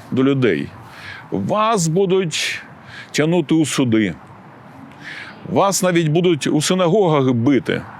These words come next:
Вас будуть намагатися навіть вбити. Послухайте, що Христос каже, застерігає. І я згадую, як дослівно Він каже, що «ось я посилаю вас, як овець посеред вовків».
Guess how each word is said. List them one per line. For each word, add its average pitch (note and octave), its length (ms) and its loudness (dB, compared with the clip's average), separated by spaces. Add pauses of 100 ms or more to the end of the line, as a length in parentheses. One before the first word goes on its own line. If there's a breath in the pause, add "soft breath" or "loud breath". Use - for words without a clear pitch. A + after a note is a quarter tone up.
(640 loud breath)
Вас E3+ 260 2
будуть E3+ 280 2
намагатися E3 800 0
навіть C#3 560 0
вбити. G#2 840 0 (320)
Послухайте, A2 540 0
що A2+ 180 0
Христос A#2+ 420 0
каже, F2 360 0
застерігає. G#2 720 0 (380 loud breath)
І C#3 60 2
я E3 100 2
згадую, C#3+ 400 2
як B2 340 0
дослівно C3 480 2
Він A#2+ 160 0
каже, G#2+ 340 2
що C3 420 0 (520 loud breath)
«ось A3 380 0
я G3 480 2 (180)
посилаю E3 600 2
вас, E3 360 0
як B2+ 300 0
овець C#3+ 640 0 (880 loud breath)
посеред C3 580 0 (460)
вовків». G#2+ 440 -2